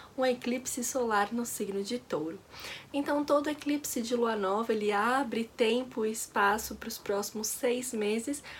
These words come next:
pra gente manifestar algumas coisas na nossa vida. Lembrando que o signo de Touro fala sobre nutrição, fala sobre prazer,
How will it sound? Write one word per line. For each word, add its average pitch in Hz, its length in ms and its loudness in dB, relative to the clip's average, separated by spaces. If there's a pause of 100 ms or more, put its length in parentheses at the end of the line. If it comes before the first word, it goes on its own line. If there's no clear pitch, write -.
(140)
pra 302 200 0
gente 285 280 0
manifestar 254 680 0
algumas 233 340 -2
coisas 220 340 0
na 214 120 0
nossa 220 320 0
vida. 214 260 -2 (640)
Lembrando 254 640 2
que 240 240 -2
o 247 60 0
signo 214 420 -2
de 214 100 -4
Touro 208 400 4
fala 226 340 0
sobre 185 560 -2 (400)
nutrição, 247 1120 4 (340)
fala 214 320 4
sobre 202 460 0
prazer, 214 880 2